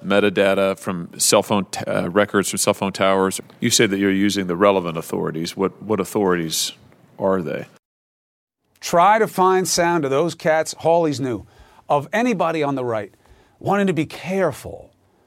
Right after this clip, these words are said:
Speaker 2: about how you go after terror. Be careful. I mean, come on. How could it be any more ugly, any more obvious? Trying to rein in the F B I from finding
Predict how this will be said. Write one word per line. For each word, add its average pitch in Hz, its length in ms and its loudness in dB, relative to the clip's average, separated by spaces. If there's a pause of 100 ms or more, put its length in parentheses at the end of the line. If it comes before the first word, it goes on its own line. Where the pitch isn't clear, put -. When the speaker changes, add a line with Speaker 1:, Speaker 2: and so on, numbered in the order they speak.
(140)
Speaker 2:
about 127 260 0
how 139 140 0
you 131 140 -2
go 120 200 -2
after 107 260 -6
terror. - 420 -14 (840)
Be 208 80 -8
careful. - 500 -6 (1120)
I - 60 -6
mean, 131 180 -2
come 120 220 -4
on. - 300 -14 (1300)
How 175 140 -2
could 170 180 -4
it - 20 -4
be 185 140 -2
any 196 80 0
more 175 200 0
ugly, 147 360 -2
any 143 100 0
more 123 180 -2
obvious? 135 500 -6 (340)
Trying 139 300 -2
to 127 40 0
rein 127 380 -2
in 135 160 -2
the 104 120 -4
F 123 160 -6
B 110 160 -8
I 120 180 -4
from 117 200 -12
finding 147 640 -2